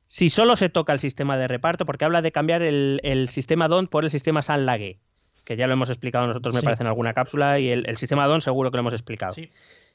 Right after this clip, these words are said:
Speaker 1: Eh, si solo se toca el sistema de reparto, no se cambia a uno más proporcional necesariamente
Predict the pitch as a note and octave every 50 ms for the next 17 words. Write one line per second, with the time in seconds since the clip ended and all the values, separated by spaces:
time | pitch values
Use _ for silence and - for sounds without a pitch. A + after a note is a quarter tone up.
0 | _ _ _ _ _ - E3 D#3+ D3+ D3+ D3+ D3+ D3+ D3 C#3+ - - _ - -
1 | - C#3+ - A3 A3+ A#3 - A3 E3+ F3 E3 D3 C3 D3 - - C#3+ C#3+ C#3+ C#3
2 | C#3 C#3 F3 F3+ - G#3 G#3 - F3 E3 F#3+ F#3+ - G3+ - F#3+ G3 G3+ G3 E3
3 | C#3 C#3 C#3+ C#3+ C#3+ C#3 C#3 C3 - - C#3 C#3+ C#3 - C#3 C#3 D#3+ F#3+ G#3 G3
4 | F3 C#3+ - C3+ - D#3 C#3+ C3 B2+ A#2+ A#2 A2 G#2+ F#2+ F2 -